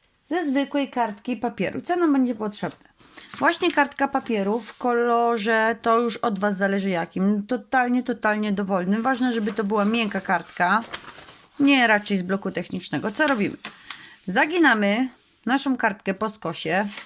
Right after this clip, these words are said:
rozkładamy. Zaginamy w drugą stronę po skosie, rozkładamy.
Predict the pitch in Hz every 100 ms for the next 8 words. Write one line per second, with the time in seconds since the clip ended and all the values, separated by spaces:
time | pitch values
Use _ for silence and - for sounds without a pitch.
0 | - 240 240 - 170 147 143 160 226 -
1 | - - - - - _ - - - 226
2 | 254 277 262 233 202 269 220 196 - 185
3 | 180 170 175 - - 160 - 165 - -
4 | - - - - - 180 202 254 - -
5 | 262 190 160 160 170